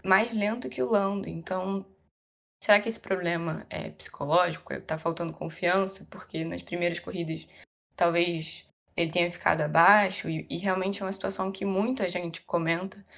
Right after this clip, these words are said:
Às vezes eu, sinceramente, acho que comenta-se mais <laughs> do que deveria. Mas depois dessa corrida, que é tão emblemática pra ele, de,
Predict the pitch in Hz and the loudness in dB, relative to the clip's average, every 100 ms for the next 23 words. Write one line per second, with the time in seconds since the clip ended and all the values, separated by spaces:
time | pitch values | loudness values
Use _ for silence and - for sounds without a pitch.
0 | - _ - 170 165 180 185 170 175 170 | -20 _ -2 -2 0 -2 -2 0 0 0
1 | - - 175 175 170 165 170 170 - - | -2 -6 -2 0 0 -2 -2 -4 -6 -6
2 | - 180 190 208 196 190 190 175 226 - | -2 2 4 2 0 -2 2 4 2 -2
3 | - - - 185 170 170 165 185 226 - | -10 -10 -6 -4 -2 -2 0 0 -2 -6
4 | - - 254 277 - 214 254 220 262 277 | -10 -2 -2 -2 -4 0 2 6 6 6
5 | 262 247 202 202 220 202 - 185 226 226 | 2 0 -2 -2 0 0 2 2 2 0
6 | 190 190 214 - 185 185 175 196 202 170 | 2 0 -2 -4 -4 -2 0 0 -2 -4
7 | 160 | -6